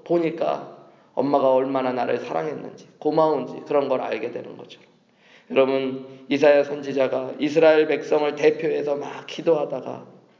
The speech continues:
오늘 이사야서 육십오 장에서 하나님의 마음으로 이스라엘 백성들을 보고 알게 되어지니까 여러분 그의 기도가 이제 우리가 내일부터 보겠지만 또 달라지는 역사가 일어납니다. 여러분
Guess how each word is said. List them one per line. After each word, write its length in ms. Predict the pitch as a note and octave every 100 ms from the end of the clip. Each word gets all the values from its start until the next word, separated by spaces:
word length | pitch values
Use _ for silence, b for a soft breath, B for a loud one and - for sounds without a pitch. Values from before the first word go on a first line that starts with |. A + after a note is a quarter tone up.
| b b b b _
오늘 260 | C3+ C3+ C3+
이사야서 540 | C3+ C#3 C3 B2+ B2+
육십오 420 | B2+ B2+ C#3 A#2+
장에서 540 | A#2+ A2+ A#2 - A#2 -
하나님의 760 | - - G3+ G#3+ G3+ F#3+ F#3+ F3
마음으로 880 | C3+ C3+ C#3+ C#3+ D3+ D#3 C3 - B B B -
이스라엘 460 | C#3 E3 D3+ C#3
백성들을 560 | C3 C#3 C3 C#3 C3+ C3
보고 460 | C3+ C3 C3 B2 -
알게 380 | A#2+ C3 C#3+
되어지니까 640 | C3+ C3 D3 - - - - - _ _ _ b b b b -
여러분 340 | A#2+ B2 C3
그의 260 | - C3+ C3
기도가 640 | C#3 B2 B2 B2 B2 A#2+ -
이제 160 | A2
우리가 280 | A#2+ A#2+ A#2+
내일부터 520 | B2 B2+ B2+ B2+ B2+
보겠지만 480 | A#2 A#2 A#2 - B2+
또 120 | C3
달라지는 680 | - - C3+ D3 D3 D3 D3
역사가 400 | C#3 - C#3 -
일어납니다. 320 | - - - - _ _ _ _ _ b b b b b b -
여러분 640 | B2 B2 B2+ B2+ B2+ B